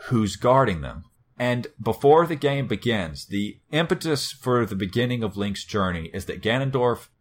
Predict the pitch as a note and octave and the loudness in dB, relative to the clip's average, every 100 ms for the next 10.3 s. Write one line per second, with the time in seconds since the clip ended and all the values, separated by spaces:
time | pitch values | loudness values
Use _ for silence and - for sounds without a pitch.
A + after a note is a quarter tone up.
0 | - G#2+ B2+ C#3 C#3 C3+ C3 - B2 A#2+ | -2 2 2 0 -4 -4 -4 -2 -2 -2
1 | A#2 G#2 F2 D#2 C#2+ - _ _ _ - | -2 0 0 0 -4 -10 _ _ _ 0
2 | A#2 B2+ C3+ A#2 A#2 G#2+ G2+ - E2+ D2 | 2 0 -2 -2 -2 -2 -4 -6 -6 -6
3 | D2 _ _ - F#2+ G2+ G2+ G#2 G#2 G#2 | -8 _ _ -4 -2 0 0 0 0 -4
4 | - - G2+ F2+ - F2 - G#2+ E2+ B1+ | -8 -8 -4 -4 -4 -10 -4 -2 -2 -4
5 | - _ - F#2 F2+ F2 C#3+ D3 D#3 - | -12 _ -8 -4 -4 0 0 0 -4 -2
6 | F#2 D2+ - _ - - G2 C3+ G#2+ F2 | -4 -4 -10 _ -6 -2 -2 -2 -2 -2
7 | F2+ F2+ A2 F#2 - _ - G#2+ D#3 G3 | -6 -4 -2 -2 -4 _ -16 -2 2 4
8 | C3 G#2+ F#2+ - C#3 D3 D#3+ F3 C3+ C3 | 4 4 2 4 8 8 8 2 2 0
9 | G#2+ F#2 G2+ G#2+ G2+ G2+ A#2 G2 F2 D2 | 2 0 -2 0 2 2 2 2 2 0
10 | - D2+ | -6 -8